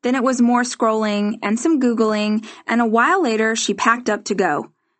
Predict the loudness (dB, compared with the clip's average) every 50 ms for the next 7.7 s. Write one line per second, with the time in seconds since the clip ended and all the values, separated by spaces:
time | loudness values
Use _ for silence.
0 | _ _ -4 0 0 0 0 0 -2 -2 0 2 2 2 2 2 2 2 2 0
1 | -2 -6 -14 -16 -6 -2 0 2 2 2 2 0 -2 0 -2 -2 0 0 -2 -2
2 | -4 -2 0 0 0 2 2 2 2 2 0 -2 -4 -6 -4 -2 -2 0 2 0
3 | 0 0 -2 -4 -4 -2 -2 -2 -2 -4 -6 -6 -6 -4 -4 -4 -4 -4 -4 -2
4 | -2 0 0 -2 -4 -8 -12 _ _ _ _ _ _ _ _ _ _ _ _ _
5 | _ _ _ _ _ _ _ _ _ _ 0 2 2 4 4 2 0 0 -4 -8
6 | -2 -2 -2 -2 0 -2 -2 0 0 -2 -2 -2 -2 -2 -2 -2 -2 -2 -2 -2
7 | -2 -2 -2 -2 -2 0 0 -2 -2 -2 -4 -4 -6 -10